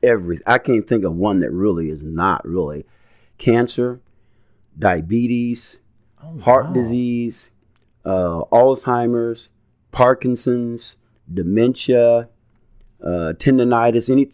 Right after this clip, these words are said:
Speaker 1: anytime you hear the word itis, that means inflammation.
Speaker 2: Okay.
Speaker 1: Men-, meningitis, tendinitis, arthritis.
Speaker 2: Wow.
Speaker 1: Okay, prostatitis, colitis, um, diverticulitis.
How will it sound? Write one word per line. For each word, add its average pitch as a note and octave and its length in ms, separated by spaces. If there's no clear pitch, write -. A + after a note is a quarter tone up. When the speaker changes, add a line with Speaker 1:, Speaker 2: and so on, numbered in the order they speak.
Speaker 1:
anytime C3 400
you A2 60
hear A2+ 140
the G#2 100
word G2 240
itis, F#2 500
that G#2 180
means F#2+ 340
inflammation. F2 720
Speaker 2:
Okay. A2 160
Speaker 1:
Men-, B2 240
meningitis, A#2 640
tendinitis, A2+ 720
arthritis. G#2+ 880
Speaker 2:
Wow. G#2+ 220
Speaker 1:
Okay, G#2 260
prostatitis, A2 880
colitis, A2+ 880
um, F2 640
diverticulitis. A#2 1300